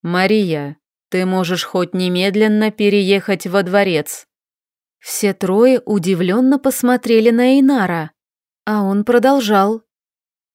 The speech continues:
«Ты можешь выбрать, чем бы хотела заниматься. Я выдам свое разрешение и необходимые средства. Также можешь не волноваться за достойный уровень жизни, и за приданое в том числе».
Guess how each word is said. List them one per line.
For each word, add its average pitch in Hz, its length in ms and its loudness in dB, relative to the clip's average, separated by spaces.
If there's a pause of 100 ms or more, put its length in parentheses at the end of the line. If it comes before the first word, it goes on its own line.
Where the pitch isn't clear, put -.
(140)
«Ты 175 200 -2
можешь 180 500 -2
выбрать, 202 500 2
чем 208 340 0
бы 208 120 2
хотела 202 540 0
заниматься. 190 920 -2 (320)
Я 185 300 0
выдам 180 360 0
свое 175 440 -2
разрешение 190 880 -2
и 202 240 -4
необходимые 190 840 -2
средства. 165 800 -4 (420)
Также 190 420 0
можешь 196 440 -2
не 190 140 -2
волноваться 190 680 0
за 185 140 -2
достойный 202 800 0
уровень 208 440 0
жизни, 170 680 -4 (360)
и 190 120 -2
за 175 200 -2
приданое 180 640 -2
в - 100 -16
том 185 300 -4
числе». 165 720 -4